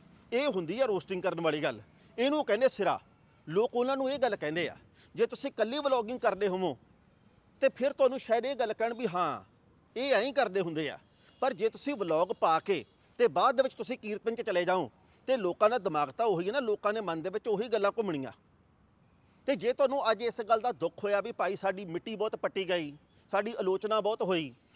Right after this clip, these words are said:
ਤਾਂ ਤੁਹਾਨੂੰ ਇਹ ਗੱਲ ਕਹਿਣੀ ਚਾਹੀਦੀ ਸੀ ਕਿ ਅਸੀਂ ਗੁਰੂ ਵਾਲੇ ਹਾਂ, ਅਸੀਂ ਕੀਰਤਨ ਹੀ ਕਰਨਾ ਹੈ, ਅਸੀਂ ਕੀਰਤਨ ਦੇ ਨਾਲ ਜੁੜਨਾ ਵਧੀਆ ਸਮਝਦੇ ਹਾਂ, ਸਾਨੂੰ ਵਲੌਗਿੰਗ ਦੀ ਲੋੜ ਨਹੀਂ ਆ। ਪਰ ਤੁਸੀਂ ਤਾਂ ਆਪਦੇ ਆਪ ਨੂੰ ਜਸਟੀਫਾਈ ਕਰਦੇ ਯਾਰ,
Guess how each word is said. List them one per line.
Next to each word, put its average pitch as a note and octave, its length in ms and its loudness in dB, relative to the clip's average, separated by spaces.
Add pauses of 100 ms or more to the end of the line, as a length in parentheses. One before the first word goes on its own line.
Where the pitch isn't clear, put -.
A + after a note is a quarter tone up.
(120)
ਤਾਂ A3+ 120 4
ਤੁਹਾਨੂੰ G#3 420 0
ਇਹ A#3 160 0
ਗੱਲ A3 180 0
ਕਹਿਣੀ G3 240 -8
ਚਾਹੀਦੀ F#3+ 340 -6
ਸੀ C4 140 -12
ਕਿ C4 140 -2 (100)
ਅਸੀਂ A3 200 -6
ਗੁਰੂ D#3 260 -6
ਵਾਲੇ F#3 320 0
ਹਾਂ, D3+ 220 0 (580)
ਅਸੀਂ A#3+ 280 0
ਕੀਰਤਨ A3 400 -4
ਹੀ A#3 160 -4
ਕਰਨਾ F3 340 0
ਹੈ, F3 260 0 (640)
ਅਸੀਂ B3 220 -2
ਕੀਰਤਨ A#3+ 400 -2
ਦੇ A#3+ 100 -2
ਨਾਲ A#3 160 2
ਜੁੜਨਾ G3 280 0
ਵਧੀਆ G3+ 260 -2
ਸਮਝਦੇ A3+ 320 -6
ਹਾਂ, C4 60 -4
ਸਾਨੂੰ G3+ 240 -6
ਵਲੌਗਿੰਗ E3+ 440 2
ਦੀ G3 120 -2
ਲੋੜ E3 200 0
ਨਹੀਂ A3 240 -2
ਆ। B2 80 -6 (760)
ਪਰ B3+ 100 -2
ਤੁਸੀਂ A#3+ 240 -8
ਤਾਂ C#4+ 160 0
ਆਪਦੇ A#3+ 220 2
ਆਪ B3 120 -2
ਨੂੰ B3 140 -8
ਜਸਟੀਫਾਈ B3+ 500 -4
ਕਰਦੇ D#3 260 -2
ਯਾਰ, C#3 240 -4